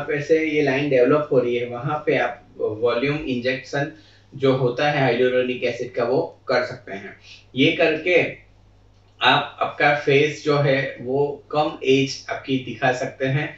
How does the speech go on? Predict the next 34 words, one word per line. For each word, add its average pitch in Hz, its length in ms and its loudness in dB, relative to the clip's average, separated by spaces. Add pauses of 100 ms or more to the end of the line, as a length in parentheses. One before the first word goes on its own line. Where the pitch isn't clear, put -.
(300)
और 131 220 2
आपका - 460 -2
ये 151 220 0
एंटी 123 340 2
एजिंग 143 360 4
के 147 80 0
लिए 147 160 0 (100)
बहुत 151 480 -2
ही, 160 360 0 (120)
अ, 120 280 -2
important 143 580 0
step 127 480 0
ये 120 120 -2
बन 120 260 0
सकता - 400 -12
है। - 220 -16 (480)
दोस्तों, 131 240 2
Elegance 170 380 2
Clinic 156 420 -2
में 165 400 -4
marionette 139 520 0
Line 139 300 -2
Correction 135 640 -4 (100)
में 127 100 -4
Doctor 123 220 -2
Ashutosh 139 460 -2
शाह, 143 220 -4
Cosmetic 135 520 -6
Plastic 135 360 -2
Surgeon 135 340 -4
और 127 300 -6
ट्रेन 135 260 0
Injector 139 640 -2
हूँ, 156 240 -6